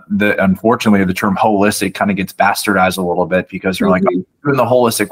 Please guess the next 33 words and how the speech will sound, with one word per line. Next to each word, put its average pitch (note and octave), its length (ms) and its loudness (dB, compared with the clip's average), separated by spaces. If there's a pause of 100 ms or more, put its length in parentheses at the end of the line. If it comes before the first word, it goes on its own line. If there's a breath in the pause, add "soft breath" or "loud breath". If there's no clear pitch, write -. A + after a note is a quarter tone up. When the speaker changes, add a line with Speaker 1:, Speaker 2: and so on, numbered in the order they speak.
(140)
Speaker 1:
approach." G#2+ 460 -2
And F#2+ 100 0
it's, F#2+ 160 -2
like, F2+ 220 -4
not G#2 280 2
really. G2+ 280 2
The F2 120 -10
person F#2+ 360 -2
just F#2+ 160 -2
ends F#2 160 2
up F#2 120 -2
having F#2 220 0
to F#2 80 0
take, F#2 260 -8
like, F#2 220 -2
a F2+ 60 -2
whole G2+ 180 0
bunch F#2+ 180 -2
of F2+ 60 -10
supplements F2+ 480 -4
left F2+ 180 -4
and F2+ 120 -6
right. F#2+ 260 0 (480 loud breath)
Um, G2+ 520 2
what A2 240 2
I A2 180 2
also A#2 340 2
really G#2+ 360 2
like G2 280 0
about F#2+ 420 0
the F#2+ 100 -4
nutrition F#2 680 0
therapy, F#2 680 -4